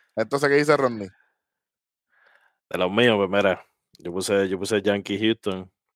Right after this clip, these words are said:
Speaker 2: pues obviamente, ah, o sea, también igual que los muchachos con Correa, pero del otro lado tengo a la Mayhew.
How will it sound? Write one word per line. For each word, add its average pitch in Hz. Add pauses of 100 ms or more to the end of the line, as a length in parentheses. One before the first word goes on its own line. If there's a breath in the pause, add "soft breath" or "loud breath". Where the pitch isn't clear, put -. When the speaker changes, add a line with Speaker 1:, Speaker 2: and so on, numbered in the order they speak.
Speaker 2:
pues 69
obviamente, 87 (680)
ah, 78
o 78
sea, 65
también 85
igual 98
que -
los 95
muchachos 98
con 90
Correa, 101 (840)
pero 85
del 90
otro 95
lado 98 (200)
tengo 87
a 90
la 85
Mayhew. 85